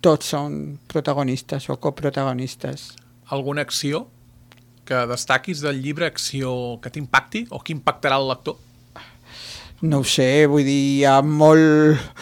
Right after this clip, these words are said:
Speaker 1: qüestions molt variades, cadascú suposo que li pot cridar l'atenció una cosa o una altra. En aquest jugo una mica, eh, com amb tots, eh, amb, amb tots, amb totes les novel·les,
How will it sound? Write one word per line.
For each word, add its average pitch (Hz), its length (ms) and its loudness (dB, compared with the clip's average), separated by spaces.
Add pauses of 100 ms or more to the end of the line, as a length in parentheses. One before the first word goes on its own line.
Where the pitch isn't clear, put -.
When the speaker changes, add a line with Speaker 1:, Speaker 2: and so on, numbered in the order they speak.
(380)
Speaker 1:
qüestions 175 400 8
molt 175 240 10
variades, 165 560 10
cadascú 165 480 6
suposo 160 320 0
que 160 80 4
li 165 120 6
pot 156 200 0
cridar 143 320 2
l'atenció 147 600 0
una 143 120 -2
cosa 143 200 -2
o - 20 -4
una 135 80 -2
altra. 131 160 0
En 175 80 2
aquest - 380 2 (340)
jugo 240 400 8
una 208 160 4
mica, 233 640 2 (340)
eh, 226 200 -12 (100)
com 214 100 2
amb 196 240 4
tots, 185 400 6
eh, 202 240 -2
amb, 165 240 0
amb 190 480 -4 (140)
tots, - 580 2
amb 180 140 -8
totes 226 240 4
les 214 140 6
novel·les, 208 420 4